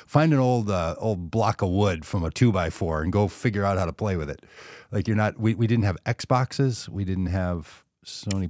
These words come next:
Speaker 1: PlayStations.
Speaker 2: Yeah.
Speaker 1: Um, I was
Speaker 2: We're
Speaker 1: never
Speaker 2: not
Speaker 1: into it.
Speaker 2: Yeah, we're not big, um, video
Speaker 1: Yeah.
Speaker 2: game people, but, um,
Speaker 1: But you at least know. You, you know what's going on. Yeah, you're not
Speaker 2: Yeah.
Speaker 1: a Luddite.
Speaker 2: Yeah.
Speaker 1: Yeah.
Speaker 2: Yeah.
Speaker 1: Yeah, I'm a, I'm a Luddite when it comes to that.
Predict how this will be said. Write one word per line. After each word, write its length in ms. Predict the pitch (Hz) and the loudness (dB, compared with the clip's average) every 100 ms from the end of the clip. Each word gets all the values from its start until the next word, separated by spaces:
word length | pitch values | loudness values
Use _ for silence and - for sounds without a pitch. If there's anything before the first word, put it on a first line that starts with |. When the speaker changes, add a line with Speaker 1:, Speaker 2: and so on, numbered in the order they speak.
| 110 | 0
Speaker 1:
PlayStations. 840 | 110 104 113 113 120 117 107 - - _ _ | 0 0 0 0 2 0 -2 -8 -14 _ _
Speaker 2:
Yeah. 260 | 110 90 82 | -8 -4 -4
Speaker 1:
Um, 180 | 73 - _ _ _ _ _ _ - | -6 -10 _ _ _ _ _ _ -4
I 100 | 98 | 0
was 140 | 120 | 4
Speaker 2:
We're 60 | 185 | 6
Speaker 1:
never 180 | 240 | 6
Speaker 2:
not 60 | 104 | 2
Speaker 1:
into 200 | 104 117 | 2 0
it. 80 | - _ _ _ - | -2 _ _ _ -6
Speaker 2:
Yeah, 240 | 117 110 85 | -2 -2 -4
we're 160 | 110 143 | -2 2
not 460 | 208 185 - - - | 4 2 -2 -12 -2
big, 500 | 120 175 190 190 190 | 0 0 -2 -6 -8
um, 640 | 185 185 202 214 220 196 180 _ | -4 -2 -2 -4 -6 -8 -10 _
video 320 | 180 190 226 214 | -4 2 4 4
Speaker 1:
Yeah. 60 | |
Speaker 2:
game 200 | 214 214 | 2 0
people, 440 | 226 220 226 226 208 | -2 -2 -2 -2 -4
but, 460 | 160 170 151 - | -2 2 2 0
um, 260 | 131 127 120 | -4 -2 0
Speaker 1:
But 120 | 113 | 2
you 80 | 113 | 2
at 60 | |
least 200 | 98 90 | 2 0
know. 420 | 98 107 73 65 - | 2 2 0 -6 -8
You, 160 | 107 95 | -4 -2
you 180 | 92 | 0
know 140 | 95 90 | -2 -2
what's 180 | 78 - | -6 -6
going 200 | 82 76 | -6 -6
on. 240 | 69 - | -8 -12
Yeah, 120 | 71 - | -16 -16
you're 140 | 73 | -8
not 80 | 127 | -2
Speaker 2:
Yeah. 160 | 110 78 | -2 -2
Speaker 1:
a 20 | |
Luddite. 420 | 78 73 - - | -6 -6 -12 -16
Speaker 2:
Yeah. 80 | - - - | -16 -16 -14
Speaker 1:
Yeah. 160 | 76 - _ - | -14 -14 _ -20
Speaker 2:
Yeah. 80 | - | -10
Speaker 1:
Yeah, 140 | 80 - - | -8 -8 -10
I'm 160 | 85 | -6
a, 100 | 80 - | -6 -8
I'm 160 | 85 78 | -8 -6
a 40 | |
Luddite 360 | 76 80 78 76 | -6 -6 -6 -8
when 80 | |
it 60 | 78 | -10
comes 180 | - 73 | -10 -10
to 80 | |
that. 80 | 73 | -10